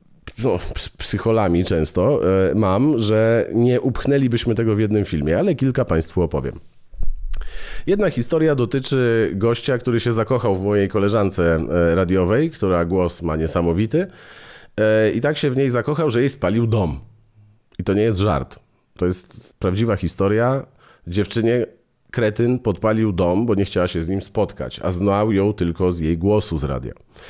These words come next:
Ktoś kiedyś moją koleżankę ganiał z nożem po radiu, bo też go nie chciała, a ona miała taki głos piękny i ten się w niej zakochał. I to była miłość nieszczęśliwa.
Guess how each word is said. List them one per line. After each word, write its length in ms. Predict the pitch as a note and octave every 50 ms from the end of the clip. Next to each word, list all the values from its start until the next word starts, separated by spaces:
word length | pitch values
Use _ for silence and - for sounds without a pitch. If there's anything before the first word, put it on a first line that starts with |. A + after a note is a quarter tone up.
| - - - - - - - - - - - _ _ - - - - -
Ktoś 320 | - - B2 B2+ C#3 -
kiedyś 340 | - B2 A2+ A#2 C3+ A#2+ -
moją 180 | A#2+ A#2 B2 A#2+
koleżankę 720 | B2+ B2 B2 B2 A2 A#2+ G2 F#2 F2 - F#2+ G2 A#2 B2
ganiał 480 | A#2+ A#2 G2 F#2+ F#2+ G2+ A2 B2 B2+ A#2
z 80 | G#2
nożem 380 | A2+ G#2+ G2 F#2 E2+ F#2 F#2+ F#2+
po 120 | A2+ B2
radiu, 340 | A2 F2 D#2 C2+ C2 A#1 - - _ _ _ _ _ _ _ _ _ _ _ -
bo 200 | F#2 F2+ G#2+ G#2+
też 260 | - G#2+ F#2+ G2 G2
go 100 | G2+ G#2
nie 120 | G#2 G#2
chciała, 560 | G2+ - - - A2 F2+ D2+ C2 A#1+ C2+ C#2 - -
a 80 | A1+
ona 260 | A#1 A#1 B1 B1 B1 B1
miała 220 | A#1+ B1 B1+ B1+
taki 260 | - - - C2+ C2
głos 340 | B1+ B1+ A#1 A1 A1+ - -
piękny 640 | - A#1+ A#1 A#1 A1+ A1+ - - - G#1+ B1+ B1 B1 - - - - - - - - - - - - - - - -
i 140 | D2+ C#2 C2
ten 200 | - B1+ A#1+ A#1
się 160 | - - C2
w 60 | -
niej 120 | C2+ C2
zakochał. 640 | B1 B1 B1+ - - B1+ - - - - - - - - - - - - - - - -
I 60 | F2
to 100 | F#2+ F2
była 280 | D#2+ F#2+ G2 F#2+ E2+ D#2
miłość 320 | E2+ F#2+ G#2 D#2+ - -
nieszczęśliwa. 600 | E2+ D#2 - - E2 D2 C#2+ - A2+ A2 C#2 -